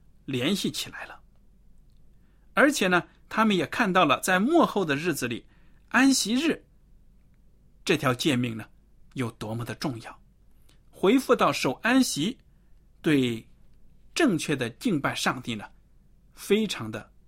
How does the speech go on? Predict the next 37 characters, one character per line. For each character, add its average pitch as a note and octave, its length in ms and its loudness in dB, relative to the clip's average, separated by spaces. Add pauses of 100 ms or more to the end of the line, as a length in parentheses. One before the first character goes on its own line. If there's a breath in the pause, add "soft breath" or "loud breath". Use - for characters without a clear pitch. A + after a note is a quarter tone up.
(140)
至 - 180 -8
关 A2 220 -12
重 F#2+ 180 -12
要， G#2+ 140 -18 (1900)
也 B2+ 140 -2
是 C#3+ 140 -2
上 C#3 260 -2
帝 B2 120 -6
的 C3 100 -14
带 C#3 240 -6
领。 - 100 -20 (2000)
那 E3 140 8
么， D3+ 300 6 (460)
我 D3+ 140 2
们 D#3+ 100 2
就 F3 140 2
看 F3+ 200 4
到 E3 120 4
启 - 200 -2
示 F3+ 140 0
录 F3 160 4
十 - 200 -2
四 F3 180 0
章 D#3+ 200 2
六 G3+ 160 4
到 D3+ 180 4
七 - 280 2
节， A#2+ 320 -6 (1000)
有 C3 240 0
第 F#3 240 4
一 G#3+ 60 4
位 B3+ 200 6
天 D#3+ 320 -4
使 - 160 -8
的 C3 80 -6
信 D#3 320 -2
息。 - 260 -12